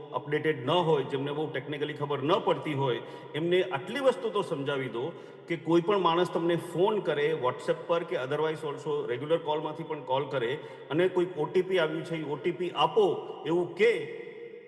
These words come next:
તમારે ઓ ટી પી નહીં આપવાનું. તમે ખાલી આટલું પણ કરશો ને, તો પણ ઘણા નુકસાનમાંથી, ઘણી છેતરામણીમાંથી બચી જશો. ઘણીવાર આપણને WhatsApp-માં એવી રીતે મેસેજીસ આવે છે, ધારો કે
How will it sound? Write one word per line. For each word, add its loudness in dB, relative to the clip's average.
તમારે -2
ઓ -4
ટી -8
પી -4
નહીં 0
આપવાનું. -2
તમે 0
ખાલી -2
આટલું 0
પણ 4
કરશો 4
ને, 0
તો 2
પણ -2
ઘણા -6
નુકસાનમાંથી, -4
ઘણી -2
છેતરામણીમાંથી -2
બચી -2
જશો. -8
ઘણીવાર 8
આપણને 4
WhatsApp-માં 0
એવી -4
રીતે 0
મેસેજીસ -2
આવે -2
છે, -8
ધારો 4
કે 2